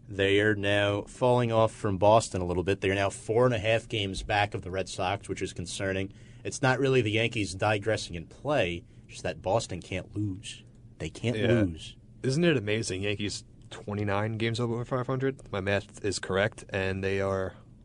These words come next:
Speaker 2: almost five games out.
Speaker 1: Yeah.
Speaker 2: I mean, that's amazing. Th-, there might be two teams with hundred, no, I'm not gonna say hundred ten,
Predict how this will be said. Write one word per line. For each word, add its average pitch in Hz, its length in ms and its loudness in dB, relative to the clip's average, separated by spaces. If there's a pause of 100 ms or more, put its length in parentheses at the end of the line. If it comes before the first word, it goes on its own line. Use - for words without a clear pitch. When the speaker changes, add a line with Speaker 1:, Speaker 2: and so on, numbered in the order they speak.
Speaker 2:
almost 101 240 -6
five 101 240 0
games 98 240 -4
out. 104 220 -6 (340)
Speaker 1:
Yeah. 95 180 -6
Speaker 2:
I 98 40 -2
mean, 95 120 -2
that's 104 220 2
amazing. 101 500 -2
Th-, 104 140 -2
there 143 140 0
might 156 160 2
be 107 100 -4
two 123 180 0
teams 139 320 -2
with 101 200 -2 (180)
hundred, 113 300 -4 (1000)
no, 92 60 -2
I'm 87 60 -4
not 92 80 -2
gonna 92 80 -8
say 104 100 0
hundred 87 220 -6
ten, 90 200 -2